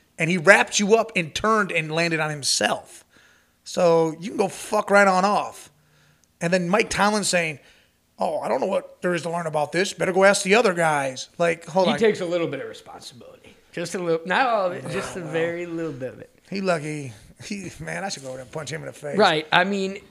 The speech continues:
Speaker 2: a-, and the fact was, it was just complete fucking bullshit.
Speaker 1: It's fucking horrible.
Speaker 2: It was complete fucking bullshit.
Speaker 1: You're gonna suspend Garrett for the rest of the season,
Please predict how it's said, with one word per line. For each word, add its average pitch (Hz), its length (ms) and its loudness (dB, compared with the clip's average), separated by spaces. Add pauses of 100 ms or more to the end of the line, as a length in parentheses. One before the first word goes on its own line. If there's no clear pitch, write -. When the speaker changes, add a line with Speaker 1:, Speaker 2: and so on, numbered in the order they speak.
(260)
Speaker 2:
a-, 202 240 -2
and 196 120 -2
the 185 40 -2
fact 214 380 -2
was, 180 260 -2
it 147 60 -6
was 143 220 -8
just 151 460 -8 (800)
complete 190 320 -8
fucking 156 280 -12
bullshit. 190 380 -14
Speaker 1:
It's - 80 -8
fucking 156 240 0
horrible. 139 520 4 (140)
Speaker 2:
It - 60 -6
was 160 100 -4
complete 175 380 -8
fucking 156 400 -6
bullshit. 151 180 -4
Speaker 1:
You're 226 60 0
gonna 240 120 4
suspend 196 680 0
Garrett 170 340 4
for 156 400 -4
the 151 80 -6
rest 208 160 0
of 208 80 -2
the 185 40 0
season, 151 520 -4